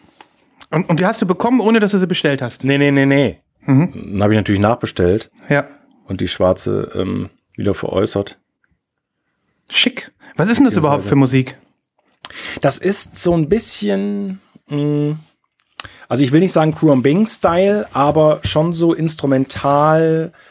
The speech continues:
Speaker 2: funkig, breakig, ähm, ein bisschen Library vielleicht auch mit drin, also ein ganz, ganz interessanter Mix.
Speaker 1: Okay.
Speaker 2: Ähm, sehr zeitgemäß, also,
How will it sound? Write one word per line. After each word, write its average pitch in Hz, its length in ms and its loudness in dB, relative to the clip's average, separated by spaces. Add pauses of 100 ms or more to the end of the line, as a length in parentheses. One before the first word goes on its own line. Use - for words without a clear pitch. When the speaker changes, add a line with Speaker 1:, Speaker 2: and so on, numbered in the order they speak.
(100)
Speaker 2:
funkig, 156 680 -2
breakig, 147 840 0 (200)
ähm, 120 760 -2 (1120)
ein 135 260 -6
bisschen 180 1160 -2
Library 185 720 2
vielleicht 160 460 0
auch 147 120 -2
mit 147 300 -4
drin, 151 240 0
also 131 220 -2
ein 135 100 2
ganz, 139 320 0
ganz 143 420 0
interessanter 135 580 -2
Mix. - 440 -4 (360)
Speaker 1:
Okay. 180 260 2
Speaker 2:
Ähm, 107 320 -4 (1160)
sehr 143 320 2
zeitgemäß, 185 680 -2
also, 123 500 -2